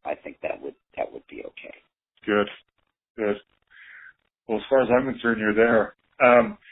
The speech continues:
Speaker 2: and then what's, what's maybe your favorite memory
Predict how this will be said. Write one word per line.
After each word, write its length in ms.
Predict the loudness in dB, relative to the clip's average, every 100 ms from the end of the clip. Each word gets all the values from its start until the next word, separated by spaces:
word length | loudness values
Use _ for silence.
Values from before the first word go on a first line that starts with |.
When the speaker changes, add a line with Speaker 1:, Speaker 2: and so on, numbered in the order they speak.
| -14 -2
Speaker 2:
and 100 | 0
then 80 | 2
what's, 200 | 2 0 -8 -20 _ -20 -2
what's 200 | 0 0
maybe 340 | 0 0 2 -2
your 160 | 2 0 0 -2
favorite 560 | 0 0 0 0 -2 -12 _ _
memory 880 | -12 0 0 2 0 0 0 -4 -8